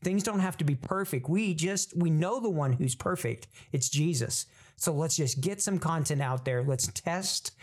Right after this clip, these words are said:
Let's just try to, even if it's a simple picture, and literally just saying, "How can we pray for you?" Which is something that we have done now in several countries. And we're seeing hundreds,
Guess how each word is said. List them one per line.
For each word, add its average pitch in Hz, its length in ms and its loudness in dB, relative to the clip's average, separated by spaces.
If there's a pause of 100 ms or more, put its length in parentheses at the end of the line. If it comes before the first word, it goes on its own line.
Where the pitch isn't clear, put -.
(300)
Let's 156 180 0
just - 220 0
try 180 420 -2
to, 180 180 -6
even 277 240 2
if 233 120 -4
it's 175 140 0
a 151 60 0
simple 208 600 -2
picture, 180 640 -4 (240)
and 147 240 2
literally 175 500 2
just 170 300 0
saying, 156 480 0 (240)
"How 170 180 0
can 180 220 0
we 160 100 4
pray 151 580 0
for 147 180 0
you?" 131 440 4 (360)
Which 147 180 0
is 131 100 0
something 196 420 0
that 165 120 0
we 165 180 2
have 143 440 2
done 170 360 0
now 175 300 0
in 139 140 2
several 196 460 0
countries. 127 540 0 (300)
And 156 80 4
we're 160 80 4
seeing 165 300 0
hundreds, 202 680 -2